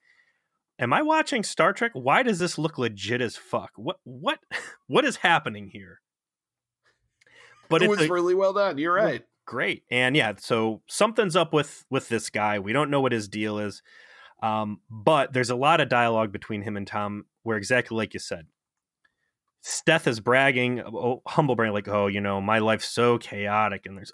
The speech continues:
Speaker 1: all this stuff." And you can tell that Tom's like, "I want that life." And it's, it's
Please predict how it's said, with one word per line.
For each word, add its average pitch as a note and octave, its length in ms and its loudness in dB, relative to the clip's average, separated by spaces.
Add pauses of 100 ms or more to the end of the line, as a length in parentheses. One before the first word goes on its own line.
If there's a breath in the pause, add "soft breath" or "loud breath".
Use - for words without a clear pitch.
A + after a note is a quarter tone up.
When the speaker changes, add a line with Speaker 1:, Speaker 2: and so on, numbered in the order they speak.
(120)
Speaker 1:
all C3 260 0
this A2 180 -4
stuff." - 280 -2 (920 soft breath)
And E3 120 2
you G#3+ 80 0
can D3 140 0
tell G3+ 260 2
that A#2 180 -2
Tom's B2+ 340 0
like, G#2 160 -6 (140)
"I G2+ 160 -6
want B2 320 -4
that F2+ 300 -8
life." G#2 400 -10 (800)
And A#2+ 300 0 (1200)
it's, D3 260 -4 (320)
it's - 300 -2